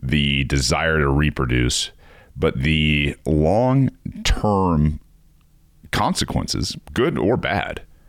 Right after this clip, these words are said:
of engaging in sexual behavior, right? Like, and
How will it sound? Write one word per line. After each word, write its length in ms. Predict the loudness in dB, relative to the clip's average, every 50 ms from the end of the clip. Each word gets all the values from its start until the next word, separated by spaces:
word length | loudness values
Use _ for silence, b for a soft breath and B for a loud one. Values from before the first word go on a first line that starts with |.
| b b b b b b b b b b b
of 140 | 0 2 4
engaging 1040 | 4 2 2 0 -2 -2 0 0 2 0 0 0 -2 -2 -2 -2 -2 -4 -6 -8 -12 -20 _ _ _ _ -2
in 120 | 0 0
sexual 340 | 2 0 0 0 0 0 0
behavior, 560 | 0 2 2 2 0 0 -2 -6 -10 -12 -14 -10
right? 240 | -4 -2 0 0 2 0
Like, 240 | 0 -2 -2 -6 B B B B B B B B B B _ _ _ -8 -4
and 360 | -2 0 0 0 -2 -4 -8